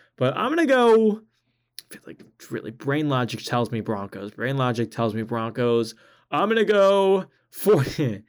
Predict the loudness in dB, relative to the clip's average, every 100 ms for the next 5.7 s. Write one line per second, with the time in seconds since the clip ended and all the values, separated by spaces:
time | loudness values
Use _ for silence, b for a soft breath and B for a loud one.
0 | _ _ _ 0 6 6 6 4 4 2
1 | 2 0 2 0 2 0 0 0 0 -2
2 | -2 2 4 4 0 2 4 4 2 0
3 | 0 -2 -2 b b b -12 0 0 2
4 | 0 -2 -6 -4 -2 0 -2 -2 0 0
5 | 0 0 2 2 2 0 -4